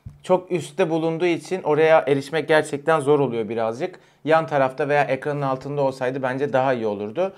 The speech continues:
Alt tarafta üç buçuk milimetrelik kulaklık girişimiz var. Onun hemen yanında micro U S B var. Bu da mesela evet hani çok uygun fiyatlı bir telefon ama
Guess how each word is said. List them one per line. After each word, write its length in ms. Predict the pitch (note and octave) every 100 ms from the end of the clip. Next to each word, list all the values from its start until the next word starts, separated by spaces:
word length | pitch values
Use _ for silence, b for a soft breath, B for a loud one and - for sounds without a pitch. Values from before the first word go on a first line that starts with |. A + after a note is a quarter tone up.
| B B B
Alt 240 | E3+ F#3+
tarafta 640 | G3 F#3 F3 - F#3+ F#3+ -
üç 140 | F#3 F3
buçuk 200 | - E3+ E3 D#3 D3 C#3+ C#3+
milimetrelik 720 | C3+ C3+ C#3 C#3 C#3 D3+ - - b b b
kulaklık 420 | - D3+ D3+ E3+ F3
girişimiz 480 | E3+ - E3+ D#3+
var. 160 | E3+ E3+
Onun 200 | E3 F3
hemen 220 | E3+ E3 D3+
yanında 360 | D3 C3+ A2+
micro 260 | A#2+ C#3 E3
U 160 | E3
S 120 | D3+ D#3+
B 100 | D3+
var. 220 | D#3 D3+
Bu 80 | D3
da 80 |
mesela 380 | D3 D3 D3+ C#3
evet 260 | C#3+ A2 - b b
hani 180 | C3+ B2
çok 180 | D#3 C#3+
uygun 300 | C#3+ C#3 D#3+
fiyatlı 360 | D#3+ C3 B2
bir 60 | A2
telefon 360 | B2 E3+ G3+
ama 280 | G#3 E3 E3+